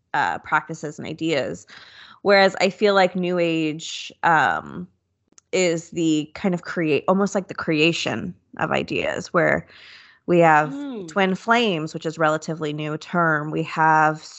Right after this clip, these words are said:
Speaker 1: you know, these, um, it's terms that are new, <laughs> you know, uh, whereas witchcraft maybe feels like,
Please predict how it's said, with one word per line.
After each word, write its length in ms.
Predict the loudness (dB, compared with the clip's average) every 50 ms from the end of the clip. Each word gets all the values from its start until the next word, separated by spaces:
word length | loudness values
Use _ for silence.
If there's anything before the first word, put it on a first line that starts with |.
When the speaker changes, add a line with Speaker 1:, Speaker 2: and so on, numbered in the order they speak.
| -20 -12 -6
Speaker 1:
you 120 | -4 -2
know, 300 | -2 0 0 0 -2 -2 -4
these, 560 | -4 -2 0 0 0 0 -2 -4 -10 -14 -18 _ -20 -20 -20 -20 -20 -20 -20 -20 -20 -20 -20 -20 -20 -20 -20 -20 -20 -20 -20 -20 -20 -20 _ 2
um, 540 | 4 6 6 6 6 4 2 0 -2 -6 -8 -10 -14 -20 -20 -20 -20 _ _ _ _ _ _ _ _ _ _ _ 0
it's 260 | 2 2 2 0 -4 -12
terms 580 | -10 -2 0 2 4 4 4 2 2 0 2
that 260 | 4 6 6 6 4
are 160 | 2 -2 -2 -4
new, 380 | -6 -8 -8 -10 -10 -12 -14 -16 -18 -20 -14 -4 0
<laughs> 340 | 0 0 0 0 -4 -4 -2
you 180 | -2 -2 0 0
know, 260 | 0 0 0 -2 -4 -8 -18 -20 -20 -20 -16 -6 0
uh, 260 | 2 4 4 4 2 0
whereas 540 | -2 -2 -2 0 0 0 0 -2 -2 -4 -6
witchcraft 460 | -6 -6 -6 -4 -4 -4 -4 -4 -6
maybe 260 | -10 -8 -8 -8 -10
feels 680 | -12 _ -10 -6 -4 -4 -2 -2 -2 -4 -6 -8 -4
like, 300 | -2 -2 -2 -2 -4 -6